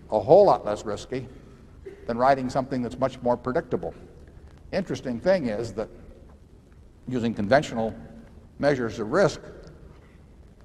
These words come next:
something whose return varies from year to year between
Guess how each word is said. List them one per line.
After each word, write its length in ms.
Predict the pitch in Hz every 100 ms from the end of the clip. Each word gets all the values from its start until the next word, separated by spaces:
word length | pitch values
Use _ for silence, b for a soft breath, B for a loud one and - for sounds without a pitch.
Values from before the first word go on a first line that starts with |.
| -
something 420 | - 165 165 147
whose 200 | 151 127
return 760 | 123 123 - 165 170 143 127 127
varies 640 | 117 151 175 139 127 - - -
from 140 | 127
year 180 | 156 151
to 80 | 135
year 180 | 165
between 720 | 147 127 - 139 143 117 -